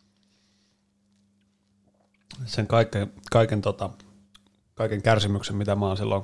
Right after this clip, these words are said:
kahdeksantoista ensimmäisen elinvuotin aikana kärsinyt, kun meidän alakerrassa, tota, aina,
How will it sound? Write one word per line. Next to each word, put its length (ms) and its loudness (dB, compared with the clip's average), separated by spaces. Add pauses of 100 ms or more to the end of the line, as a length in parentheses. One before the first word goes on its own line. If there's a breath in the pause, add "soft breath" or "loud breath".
(100)
kahdeksantoista 680 -2
ensimmäisen 400 2
elinvuotin 500 0
aikana 360 -2
kärsinyt, 480 -2
kun 120 -6
meidän 180 2
alakerrassa, 520 2
tota, 300 -6
aina, 180 -4